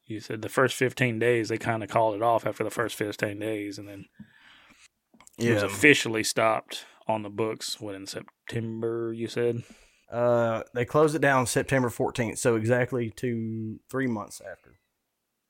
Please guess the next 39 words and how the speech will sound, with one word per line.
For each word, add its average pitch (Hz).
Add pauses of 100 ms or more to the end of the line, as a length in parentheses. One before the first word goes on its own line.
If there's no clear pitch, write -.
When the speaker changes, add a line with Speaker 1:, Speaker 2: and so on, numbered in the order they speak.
Speaker 1:
Three 110
months. 113 (180)
So -
maybe 117
there's 107
a 107
Speaker 2:
Mm-hmm. 110
Speaker 1:
cutoff 104
time, 107
like, 107
ah, 110
okay, 110
ninety 104
days. 104 (1400)
Speaker 2:
Yeah. 110
Speaker 1:
Yada, 101
yada. 107 (1300)
Speaker 2:
Yeah, 123
I 117
mean, 113
it, 110 (280)
it 135
wasn't 202
too 143
much 170
long. 127
Like 120
you 120
said, 120
fifteen 127
days 117
is 101
when 110
they 104
pretty 113
much 107
abandoned 101
the 95
s-, -